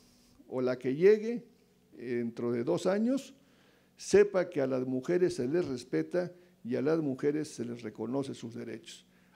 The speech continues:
Aprovechemos estos dos años para seguir avanzando en la agenda de mujeres y erradiquemos este maligno estigma que existe socialmente,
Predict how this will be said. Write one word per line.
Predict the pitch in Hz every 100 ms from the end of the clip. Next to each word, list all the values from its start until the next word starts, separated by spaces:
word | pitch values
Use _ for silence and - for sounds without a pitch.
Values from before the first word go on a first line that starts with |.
| -
Aprovechemos | 123 139 135 131 180 170
estos | - 147
dos | 160
años | 165 175 180
para | - 123
seguir | 120 135 151
avanzando | 143 127 120 139 139
en | 127
la | 117
agenda | - 151 139
de | 123
mujeres | 117 113 156 190 190 - - - - _ -
y | 127 127 -
erradiquemos | 135 139 135 131 165 165 147 -
este | - 143 127 104 - _ _ 160
maligno | 123 127 165 170 156 139 - - _ - - _ _ _
estigma | 110 120 - 175 160 147 127 104 - _
que | 127
existe | - 175 147 139
socialmente, | 120 - 139 135 160 - _ _ _ _ - 135 165 165 165 185